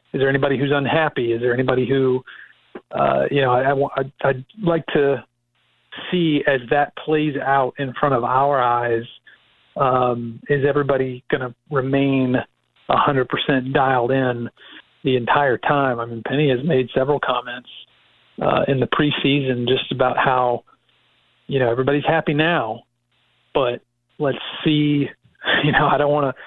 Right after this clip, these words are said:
I don't wanna speak too soon. I wanna see what happens when, uh, when the lights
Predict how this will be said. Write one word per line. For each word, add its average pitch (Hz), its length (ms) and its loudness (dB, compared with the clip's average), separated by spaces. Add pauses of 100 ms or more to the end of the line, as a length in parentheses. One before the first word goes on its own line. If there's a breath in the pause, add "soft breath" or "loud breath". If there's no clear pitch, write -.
(180 loud breath)
I 156 60 2
don't 165 80 2
wanna 165 180 0
speak 180 280 -4
too 175 100 -2 (120)
soon. 165 220 2
I 131 60 2
wanna 147 180 0 (100)
see 165 120 2
what 156 160 2
happens 139 440 0 (540 loud breath)
when, 135 380 2
uh, 131 280 2
when 135 220 0
the 127 80 2
lights 135 240 2